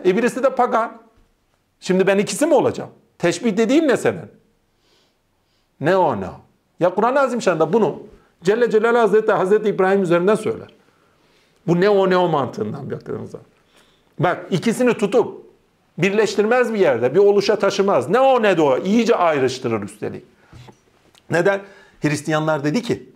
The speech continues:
Yahudiler dedi ki İbrahim bizimdir. Veyahut da bak mealen söylüyorum yine. Hristiyanlar da dedi ki bizimdir. Değil. O müminlerdendi.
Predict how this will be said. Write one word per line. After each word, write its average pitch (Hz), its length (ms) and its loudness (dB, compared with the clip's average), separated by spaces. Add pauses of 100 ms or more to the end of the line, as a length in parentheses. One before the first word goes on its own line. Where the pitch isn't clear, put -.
(260)
Yahudiler 139 460 0
dedi 143 200 -2
ki 139 100 -8
İbrahim 135 480 -4
bizimdir. 127 440 -6 (580)
Veyahut 156 280 0
da 123 400 0 (340)
bak 143 180 -4
mealen 165 380 0
söylüyorum 113 480 -2
yine. - 180 -12 (300)
Hristiyanlar 147 640 0
da 156 120 0
dedi 185 180 2
ki 156 160 -2
bizimdir. 117 640 -6
Değil. 143 380 -2 (480)
O 190 100 0
müminlerdendi. 147 800 -2